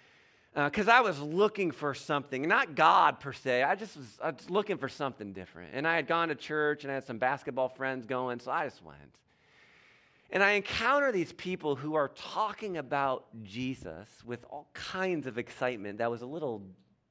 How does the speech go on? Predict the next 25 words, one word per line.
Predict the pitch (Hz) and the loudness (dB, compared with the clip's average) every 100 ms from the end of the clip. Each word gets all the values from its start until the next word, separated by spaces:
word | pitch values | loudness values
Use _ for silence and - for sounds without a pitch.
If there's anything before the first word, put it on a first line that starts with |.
| _ _ - | _ _ -10
I | |
didn't, | 160 139 | -10 -10
just | - - | -14 -10
didn't | 143 131 | -6 -6
fully | - 143 113 | -6 -6 -6
understand. | 92 - 143 110 87 92 104 _ _ _ - - - _ _ | -8 -12 -12 -12 -14 -16 -20 _ _ _ -20 -20 -20 _ _
But | 190 | 6
as | 254 247 | 6 8
I | 247 | 6
engaged | 214 185 160 185 220 240 196 | 6 2 4 8 8 8 2
with | 160 156 | -2 2
them | 156 | 2
and | 151 | 4
asked | 170 202 196 | 4 2 2
them | 160 147 | -4 -6
questions, | - 180 - 165 120 | 0 0 0 -6 -2
they | 165 | 0
were | 156 147 | 0 -4
constantly | - - 185 240 240 - 202 190 | -8 -10 -2 -2 -2 -12 -6 -6
talking | 175 - 151 160 - 151 | -6 -8 -6 -4 -6 -6
about | 131 131 131 | 0 0 0
a | 117 | -2
relationship | 110 110 104 110 123 - 117 104 - 101 | -4 -6 -4 -6 -6 -10 -14 -16 -16 -16
with | 98 - | -18 -20
Jesus. | - 87 87 | -20 -20 -20